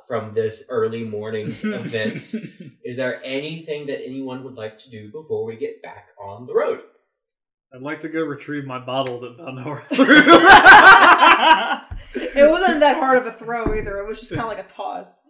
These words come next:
Speaker 1: It's fine.
Speaker 3: Okay, great. I, like, I pick it up and I, like, kinda, <sighs> like, blow it off and <laughs> dust it off from all the grass and dirt that's on it.
Speaker 1: Absolutely.
Speaker 3: I'm like, spit
Speaker 2: Uh,
Speaker 3: shining. <laughs>
Speaker 2: Damien, like, before we leave, like,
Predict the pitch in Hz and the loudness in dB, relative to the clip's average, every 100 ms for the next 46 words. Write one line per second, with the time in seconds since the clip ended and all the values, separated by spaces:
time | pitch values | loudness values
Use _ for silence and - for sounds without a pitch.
0 | 330 - - - _ _ 117 - 98 98 | _ -20 -20 -20 _ _ -16 -10 -10 -10
1 | - _ - 196 170 131 - 139 127 123 | -16 _ -10 -8 -8 -10 -12 -10 -10 -10
2 | _ - 156 156 151 - 151 147 175 165 | _ -6 -4 -4 -6 -8 -8 -6 -6 -2
3 | 151 147 139 139 135 135 139 - - - | -2 -2 -4 -4 -6 -6 -10 -10 -18 -12
4 | - - 165 165 156 143 147 147 151 - | -12 -12 -12 -8 -8 -4 0 2 2 2
5 | - 208 - - - 240 - 226 - - | 2 4 6 4 4 -2 2 0 0 -10
6 | 196 185 180 160 139 135 135 131 139 123 | -6 -4 -2 -6 -6 -6 -6 -8 -16 -18
7 | 120 120 123 131 151 135 127 131 - _ | -14 -14 -14 -16 -20 -14 -12 -12 -16 _
8 | _ _ - 92 - 127 147 156 147 143 | _ _ -20 -20 -16 -14 -12 -6 -6 -8
9 | _ - 117 - - _ _ - 131 127 | _ -18 -18 -18 -20 _ _ -14 -10 -8
10 | 123 127 147 135 - - - 214 _ - | -8 -6 -4 -4 -8 -12 -16 -16 _ -20
11 | _ _ _ _ _ _ _ _ 151 135 | _ _ _ _ _ _ _ _ _ -10
12 | 151 170 156 - 127 127 123 - 135 127 | -8 -8 -10 -12 -18 -20 -20 -14 -12 -10
13 | 120 120 113 117 110 | -10 -10 -10 -12 -14